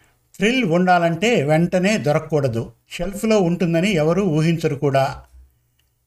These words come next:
"నీ బ్యాగ్ తీసుకురా" అని అమ్మ ఆజ్ఞ వేసింది.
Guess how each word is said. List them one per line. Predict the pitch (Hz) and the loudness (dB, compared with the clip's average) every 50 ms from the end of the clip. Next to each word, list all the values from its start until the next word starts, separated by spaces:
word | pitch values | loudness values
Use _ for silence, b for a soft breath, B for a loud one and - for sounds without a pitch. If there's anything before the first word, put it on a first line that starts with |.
| _ - | _ -4
"నీ | 160 190 214 | -2 0 0
బ్యాగ్ | 208 143 156 175 202 202 202 - | 0 0 2 2 0 0 -2 -2
తీసుకురా" | 202 190 190 - - 180 165 151 127 101 85 - - _ _ - | -2 -2 -2 -4 -2 0 0 0 0 -4 -8 -14 -18 _ _ -4
అని | 185 196 185 170 185 214 | -2 0 0 0 0 0
అమ్మ | 214 151 156 170 185 185 | 0 0 0 0 0 2
ఆజ్ఞ | 151 147 151 156 151 170 170 | 2 2 0 0 0 0 0
వేసింది. | 156 151 143 147 127 120 117 120 123 123 | 0 -2 -2 -6 -8 -6 -6 -6 -6 -6